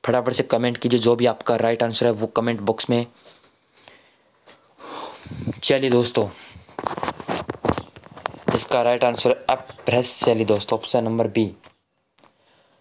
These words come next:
कौन सा चित्रकार भीलों के चित्रे के रूप में विख्यात है? भूर सिंह, कृपाल सिंह शेखावत, गोवर्धन, गोवर्धन लाल बाबा, ज्योति स्वरूप।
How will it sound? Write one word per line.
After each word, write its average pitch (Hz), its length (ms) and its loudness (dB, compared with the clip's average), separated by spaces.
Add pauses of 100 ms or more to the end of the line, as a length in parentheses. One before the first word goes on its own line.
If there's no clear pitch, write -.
(300)
कौन 180 240 4
सा 180 120 2
चित्रकार 151 520 2
भीलों 123 400 4
के 147 160 4
चित्रे 143 520 0
के 139 180 4
रूप 123 240 0
में 131 160 2
विख्यात 123 520 2
है? 117 180 4
भूर 123 240 0
सिंह, 123 240 -4
कृपाल 123 380 0
सिंह 120 200 -6
शेखावत, 117 480 2
गोवर्धन, 120 460 2 (440)
गोवर्धन 123 600 2
लाल 120 280 4
बाबा, 120 360 4
ज्योति 120 420 2
स्वरूप। 107 400 -2